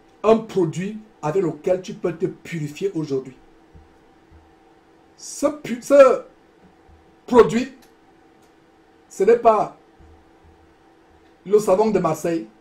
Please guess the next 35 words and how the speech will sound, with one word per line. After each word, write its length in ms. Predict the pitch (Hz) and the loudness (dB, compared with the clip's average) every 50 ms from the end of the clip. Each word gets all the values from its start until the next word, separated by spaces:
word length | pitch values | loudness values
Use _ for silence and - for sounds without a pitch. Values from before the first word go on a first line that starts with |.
| _ _ _ _ _ _ _ _ _ _ _ _ _ _ _ _ _ _ _ _ _ _ _ _ _ _ | _ _ _ _ _ _ _ _ _ _ _ _ _ _ _ _ _ _ _ _ _ _ _ _ _ _
ce 160 | - - 185 | -8 -4 0
n'est 140 | 190 233 240 | 2 2 2
pas 180 | - 240 226 | 4 2 2
le 120 | 202 180 165 | 2 2 0
détergent, 500 | 165 160 165 170 147 151 185 190 185 170 | -2 -2 -4 -4 -2 0 0 0 0 -2
euh, 240 | 156 151 143 139 135 - - - | -2 0 0 -2 -2 -6 -4 -4
Pax 320 | 220 220 220 - - 185 202 | -2 -2 -2 -6 -12 -10 -8
ou 140 | 202 202 - 165 | -8 -6 -2 -2
Omo 260 | 160 165 170 185 202 202 | -2 0 0 0 0 2
ou 100 | 196 170 | 2 0
Ajax 540 | 147 135 151 160 165 - - - - - - _ _ _ _ _ _ _ _ _ _ _ _ _ _ _ _ _ _ _ _ _ _ | -2 -2 -2 -6 -8 -8 -14 -18 -18 -20 -20 _ _ _ _ _ _ _ _ _ _ _ _ _ _ _ _ _ _ _ _ _ _
pour 100 | 196 196 | -12 -10
te 80 | - 220 | -4 -2
laver, 280 | 185 160 156 165 170 | 0 0 2 0 -2
pour 120 | - - - | -2 -2 -2
te 60 | 190 | -4
purifier. 480 | 160 - 147 135 131 - - 139 139 - - _ _ _ _ _ _ _ _ _ _ _ _ _ - | -4 -4 -6 -8 -8 -10 -12 -16 -18 -18 -20 _ _ _ _ _ _ _ _ _ _ _ _ _ -8
Parce 140 | 147 139 | -8 -2
qu'aucun 400 | - 208 185 - - - - 320 | 2 2 2 2 0 -2 -2 0
de 80 | 330 240 | 0 0
ces 180 | - - 240 - | 2 2 0 0
produits 400 | 453 180 170 165 175 196 226 214 - _ _ _ _ _ _ _ _ _ _ _ _ - | 0 -2 -2 -2 -4 -8 -10 -10 -14 _ _ _ _ _ _ _ _ _ _ _ _ -4
ne 60 | 151 | -4
peut 200 | 151 - - - | 0 2 2 2
te 80 | - | 2
purifier, 460 | 160 - 151 170 165 147 - - 165 160 | 0 -2 -4 -4 -4 -6 -4 -4 -4 -2
ces 140 | 160 - | -2 -2
produits 260 | - - 175 165 180 196 | -2 -2 -4 -6 -4 -4
qu'on 140 | 214 190 | -2 -2
achète 200 | 170 156 - - | -2 -4 -4 -6
en, 220 | 165 151 151 135 - - _ _ _ _ _ _ _ - | -6 -6 -6 -6 -10 -16 _ _ _ _ _ _ _ -16
en, 160 | 180 170 170 160 - | -16 -14 -16 -10 -6
en 120 | - 170 165 | -4 -4 -2
grande 200 | 170 202 220 214 | 0 -2 -2 -2
surface. 480 | 180 156 - 147 151 147 - - - | -4 -6 -6 -6 -8 -8 -10 -18 -20